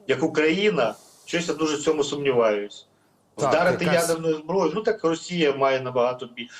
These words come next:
Speaker 1: тобто, взагалі, ситуація до певної міри патова.
Speaker 2: І якби п'ята стаття поки що на папері і в
Speaker 1: Та, ну,
Speaker 2: теорії.
Speaker 1: це п'ята стаття, це вже навіть не смішно про це говорити.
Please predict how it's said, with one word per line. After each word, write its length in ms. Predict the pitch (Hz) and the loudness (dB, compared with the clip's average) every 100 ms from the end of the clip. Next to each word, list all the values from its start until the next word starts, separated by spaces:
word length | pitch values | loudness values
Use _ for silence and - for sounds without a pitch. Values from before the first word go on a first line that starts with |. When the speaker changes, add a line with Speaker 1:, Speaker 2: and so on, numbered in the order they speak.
| - - | -12 -2
Speaker 1:
тобто, 280 | 156 - | -2 0
взагалі, 500 | 127 - 143 156 220 | -2 -2 0 2 2
ситуація 760 | 175 135 160 208 196 - 170 156 - - | 0 0 2 2 0 0 2 2 -4 -4
до 100 | 143 | 0
певної 320 | 175 175 160 | 0 -2 -4
міри 200 | 165 170 | -4 -4
патова. 540 | 170 185 - 110 104 - _ _ _ _ _ _ - - - - - _ - | 0 0 0 -6 -16 -20 _ _ _ _ _ _ -20 -20 -20 -20 -20 _ -4
Speaker 2:
І 420 | 123 131 127 117 | 0 0 0 0
якби 340 | 120 98 113 | 0 -2 -4
п'ята 300 | 101 123 123 | -2 -2 -4
стаття 680 | 113 127 - 185 170 127 120 - - | -4 -6 -2 -2 0 -4 -8 -12 -8
поки 240 | 113 - 120 | -6 -4 -4
що 240 | 123 113 | -2 -2
на 100 | 120 | -2
папері 420 | 131 139 170 131 | -4 -2 0 0
і 40 | 113 | -2
в 60 | |
Speaker 1:
Та, 200 | - 170 | 0 2
ну, 60 | 262 | 2
Speaker 2:
теорії. 160 | 302 | 0
Speaker 1:
це 220 | 302 277 262 | -2 -4 -2
п'ята 320 | 254 240 226 | 0 0 -2
стаття, 420 | - 220 220 208 | -2 -2 0 -2
це 140 | 208 | -2
вже 320 | 170 151 147 131 _ _ 127 | -6 -2 -2 -2 _ _ -10
навіть 320 | 131 123 123 | -8 -10 -12
не 60 | |
смішно 420 | 117 - 127 - 113 | -14 -8 -6 -4 -6
про 140 | 117 | -6
це 140 | - | 0
говорити. 580 | 110 113 120 143 143 104 | 0 0 2 0 0 -10